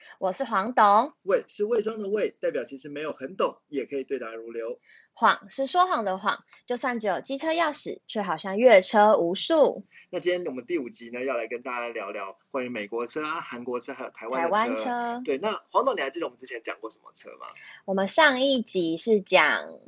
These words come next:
Speaker 1: 欧洲车嘛，
Speaker 2: 对，对，对，
Speaker 1: 然后再上一集是讲日本车。
Speaker 2: 都是欧洲。对。
Speaker 1: 所以其实如果还没有听过欧洲车啊、日本车的，呃，新的听众，可以先去听听看哦。
Speaker 2: 对啊，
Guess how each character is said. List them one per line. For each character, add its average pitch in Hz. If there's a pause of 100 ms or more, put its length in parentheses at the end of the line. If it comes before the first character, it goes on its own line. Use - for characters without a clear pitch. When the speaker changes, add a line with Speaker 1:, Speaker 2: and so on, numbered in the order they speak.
Speaker 1:
欧 220
洲 226
车 226
嘛， 185
Speaker 2:
对， 151
对， 131
对， 117
Speaker 1:
然 170
后 214
再 294
上 240
一 233
集 175
是 196
讲 131
日 202
本 -
车。 - (260)
Speaker 2:
都 147
是 131
欧 -
洲。 110
对。 87
Speaker 1:
所 196
以 185
其 185
实 180
如 196
果 190
还 180
没 208
有 208
听 214
过 214
欧 196
洲 208
车 214
啊、 202
日 226
本 135
车 180
的， 104
呃， -
新 214
的 160
听 202
众， 214
可 190
以 175
先 175
去 190
听 196
听 202
看 220
哦。 190
Speaker 2:
对 147
啊， 120